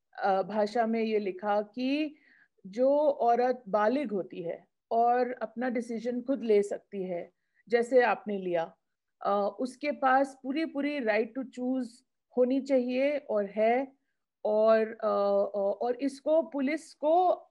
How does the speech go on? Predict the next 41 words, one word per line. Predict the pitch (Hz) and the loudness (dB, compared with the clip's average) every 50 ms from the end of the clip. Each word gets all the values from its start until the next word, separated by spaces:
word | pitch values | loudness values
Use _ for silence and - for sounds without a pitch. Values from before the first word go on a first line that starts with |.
| _ - | _ 0
अ, | - 247 233 226 214 220 226 226 - | 4 6 8 8 8 8 6 4 0
इस, | 277 269 - - - _ | -4 -6 -6 -8 -8 _
इस | 269 285 262 269 | -6 -6 -6 -4
बात | 202 254 254 262 262 262 - _ | -2 0 2 2 0 -2 -6 _
को, | 285 302 302 311 302 | -2 0 2 2 0
अ, | - - 240 240 | 0 0 -2 -2
respect | 220 202 226 226 - - 330 330 339 - | -2 -2 -4 -6 0 0 0 0 2 0
करना | 269 247 214 208 202 | -2 -2 -2 -2 -6
पड़ेगा, | 202 - 202 202 202 208 240 | -6 -6 -4 -4 -4 -4 -4
uphold | - - 214 - - 254 285 311 254 - | -4 -6 -8 -4 -4 -2 -2 -2 -4 -4
करना | 233 202 185 190 | -6 -6 -6 -8
पड़ेगा, | 180 - 180 170 170 170 180 220 277 277 - _ _ _ _ _ - | -8 -6 -4 -4 -4 -2 -4 -6 -6 -6 -10 _ _ _ _ _ -4
ना | 226 233 233 262 | 0 0 2 0
कि | 262 262 302 330 | 0 -2 -4 -2
उनको | 311 277 262 254 254 262 294 330 339 | 0 0 0 0 0 0 0 0 0
परेशान | 339 - 254 247 247 240 247 247 240 247 254 254 | 0 0 2 2 2 2 0 -4 -4 -2 -2 -4
किया | 247 262 254 240 226 | -2 0 2 2 2
जाए | 220 226 220 233 285 359 381 - _ _ _ _ _ | 2 2 2 0 0 -2 -6 -12 _ _ _ _ _
ये | 226 240 247 247 | 0 0 0 2
सब | 247 285 285 269 226 | 2 0 -2 -2 -2
मनगढ़ंत | 226 240 233 240 226 240 233 233 247 247 247 | -2 -2 -2 -2 -2 0 0 0 0 -2 -4
cases | - - 262 254 262 254 269 240 - | -6 -2 -2 -2 0 -2 -4 -6 -8
की | - - 208 | -8 -8 -6
वजह | 165 165 - - 156 | -6 -6 -6 -6 -10
से। | - - - - - _ _ _ _ _ _ _ _ _ _ - | -12 -14 -16 -18 -18 _ _ _ _ _ _ _ _ _ _ 2
तो | 311 | 2
अब | 311 311 320 | 4 4 4
आप | 349 349 349 | 4 4 2
बताइए, | 349 240 302 269 247 254 277 285 | 2 2 4 4 4 4 4 4
आपका | 285 277 269 269 269 - - 339 349 | 6 6 4 2 0 2 4 4 4
संघर्ष | 349 349 294 254 247 226 247 269 294 320 302 - | 6 4 2 0 0 2 4 4 4 4 2 -2
क्या | - _ 302 302 294 302 302 285 - - | -8 _ 0 2 4 4 4 2 0 -2
judgment | 202 226 247 233 214 240 262 285 294 285 277 | -2 0 0 0 0 0 -2 -2 -2 -4 -4
के | 302 294 | -4 -4
बाद, | 226 208 254 247 254 262 269 262 - - _ _ _ _ _ _ _ - | 0 2 4 6 6 6 4 4 0 -8 _ _ _ _ _ _ _ -6
अ, | 226 220 214 208 208 202 202 196 - | -2 0 0 2 2 0 -2 -2 0
कम | - 269 285 | 2 2 2
हुआ, | 294 285 285 285 277 277 269 262 | 2 2 4 6 6 6 6 4
खत्म | 262 - 254 247 254 302 302 | 2 -2 -4 0 0 0 0
हो | 302 294 285 277 | 2 0 0 0
गया? | 226 254 262 254 254 254 254 254 - | 0 2 2 4 4 2 0 -2 -4